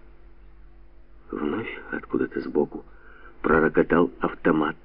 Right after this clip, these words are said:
обозначив грязными фонтанчиками роковую черту. Она взметнулась совсем рядом, ударив в лицо острыми брызгами. Подобрав высоко стремя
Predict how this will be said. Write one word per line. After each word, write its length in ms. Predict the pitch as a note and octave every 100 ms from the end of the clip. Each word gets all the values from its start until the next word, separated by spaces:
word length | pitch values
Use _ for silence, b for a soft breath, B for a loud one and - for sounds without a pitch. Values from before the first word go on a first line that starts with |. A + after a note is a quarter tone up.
| - - - - -
обозначив 720 | F2+ E2+ F2 F#2 G2+ - F#2+
грязными 500 | E2 F2 G2 F2+ F2
фонтанчиками 880 | D#2+ E2+ D#2 - G2 G#2+ - G#2 F#2+
роковую 480 | E2 - C2+ C#2 C#2
черту. 480 | - D2 - C2+ - - b b b b b
Она 180 | - D2+
взметнулась 580 | D2 D2 D#2+ D#2+ E2+ E2 -
совсем 340 | D#2 - A2
рядом, 340 | G#2 G2 - - B B B
ударив 500 | - D#2 E2+ D#2+ -
в 40 | D2
лицо 420 | E2 - G2 F#2+ -
острыми 560 | - G#2+ - - G#2 G2+
брызгами. 600 | F2+ F#2+ F2 D2+ C2 A1+ - - - - - - - - - - - - -
Подобрав 500 | F#2+ A2 C#3+ E3+ -
высоко 360 | D#3 C#3 D#3+
стремя 540 | D#3+ - D3+ E3 D#3